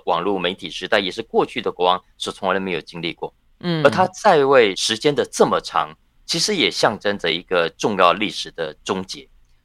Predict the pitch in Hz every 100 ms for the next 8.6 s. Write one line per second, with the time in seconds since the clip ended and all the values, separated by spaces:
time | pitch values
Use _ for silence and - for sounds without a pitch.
0 | _ 185 160 123 165 190 180 127 117 131
1 | 117 92 92 135 127 120 - 139 110 -
2 | 92 104 - 151 90 90 107 98 87 76
3 | _ _ - 98 90 - 151 113 107 107
4 | 120 95 95 175 107 80 113 87 87 101
5 | 104 - 143 - 107 85 113 82 82 -
6 | 80 78 82 - 76 69 - _ _ _
7 | - 120 208 202 101 80 139 113 - 101
8 | 92 80 78 87 85 82